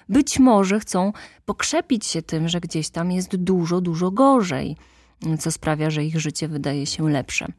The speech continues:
Ja wstydzę się tego, że czasem rzucę takim soczystym wyrazem z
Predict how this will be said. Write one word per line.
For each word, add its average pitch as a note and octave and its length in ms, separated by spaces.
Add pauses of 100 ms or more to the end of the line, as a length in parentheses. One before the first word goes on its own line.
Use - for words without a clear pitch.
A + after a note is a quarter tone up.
(720)
Ja G#3+ 180
wstydzę G#3+ 480
się F3 180
tego, D#3+ 380 (600)
że D#3+ 160
czasem D#3 540
rzucę D#3 280
takim D3+ 480 (100)
soczystym F3 1000
wyrazem D#3+ 680
z D3 120